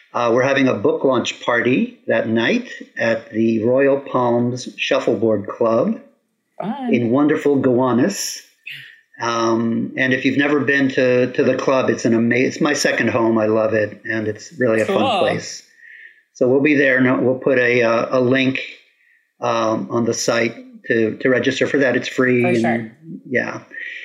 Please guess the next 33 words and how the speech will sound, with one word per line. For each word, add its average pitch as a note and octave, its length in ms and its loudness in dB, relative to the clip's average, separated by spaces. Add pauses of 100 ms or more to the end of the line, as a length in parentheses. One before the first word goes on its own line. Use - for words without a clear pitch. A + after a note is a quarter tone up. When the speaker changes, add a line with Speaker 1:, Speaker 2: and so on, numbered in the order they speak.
(200)
Speaker 1:
And, C3+ 340 2
uh, B2+ 280 4
so C#3 120 0
that's C3+ 200 2
on D#3 80 4
the D3 80 4
twenty-sixth. C3+ 600 0
On - 120 0
the C3 80 2
twenty-eighth, F#3 880 0 (140)
I'll C3+ 160 2
be D3 180 2
in C#3 100 2
conversation C#3 1120 0
with, A#2 300 0 (240)
uh, A#2 280 0
Amy C3 260 2
Eddings, B2 500 0
who's B2 160 0
a A#2 100 0
wonderful A2+ 800 0 (220)
friend A#2+ 240 0
and A2 140 -2
journalist, A2+ 640 -2 (580)
used A2+ 180 -8
to A#2 60 -4
be A#2 140 2
on A2+ 100 2
W A2 320 0
N G#2+ 140 -2
Y G#2+ 140 -4
C. A2+ 640 -2 (540)
Um, A#2 480 0